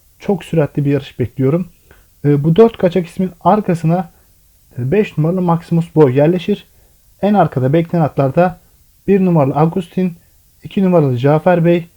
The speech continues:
ve, e, yedi numaralı Who Keeps You olur. Şimdi yarışı, e, böyle değerlendirdikten sonra şimdi benim ilk atım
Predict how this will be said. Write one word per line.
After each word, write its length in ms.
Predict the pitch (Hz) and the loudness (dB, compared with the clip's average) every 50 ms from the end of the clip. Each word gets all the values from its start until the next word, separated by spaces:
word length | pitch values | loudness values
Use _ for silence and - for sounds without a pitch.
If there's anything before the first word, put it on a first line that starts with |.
| _ _ _ _ _ _ 147 | _ _ _ _ _ _ 2
ve, 260 | 156 165 170 170 165 139 | 2 4 4 2 0 -2
e, 40 | |
yedi 320 | 131 139 156 170 170 185 180 | 0 0 0 0 0 0 0
numaralı 440 | 175 151 139 139 151 165 175 170 170 - _ _ _ | 2 2 2 2 2 2 0 0 -4 -10 _ _ _
Who 240 | _ - 185 196 185 | _ -4 -2 -2 -2
Keeps 360 | 180 - 190 160 - - - | -2 -2 -4 -4 -4 -4 -2
You 180 | 170 170 156 139 | 0 2 4 4
olur. 300 | 127 135 170 175 - - _ _ _ _ _ _ _ _ _ _ _ _ _ _ _ _ _ _ _ _ _ _ _ - - | 4 2 0 -2 -4 -14 _ _ _ _ _ _ _ _ _ _ _ _ _ _ _ _ _ _ _ _ _ _ _ -14 -6
Şimdi 160 | - 170 170 | -4 -2 2
yarışı, 440 | 160 160 170 170 165 - 180 175 175 - _ _ _ _ _ _ _ _ _ _ _ _ - | 2 2 2 2 0 -2 -4 -4 -4 -8 _ _ _ _ _ _ _ _ _ _ _ _ -8
e, 200 | 139 123 123 120 | -4 -4 -2 0
böyle 260 | 156 170 190 196 170 | 2 2 4 4 4
değerlendirdikten 560 | 170 165 160 160 160 165 160 160 - - 202 185 | 4 4 4 4 4 4 2 0 0 -2 -2 -2
sonra 440 | - - 139 139 156 185 190 190 - _ _ _ _ _ _ _ _ _ - | 0 0 2 2 4 2 2 -2 -8 _ _ _ _ _ _ _ _ _ -2
şimdi 180 | 170 160 151 | 0 2 4
benim 200 | 165 185 196 190 - | 4 2 2 0 2
ilk 220 | 220 226 202 - 156 | 2 2 4 4 2
atım 260 | 139 - 196 214 | 2 2 0 -2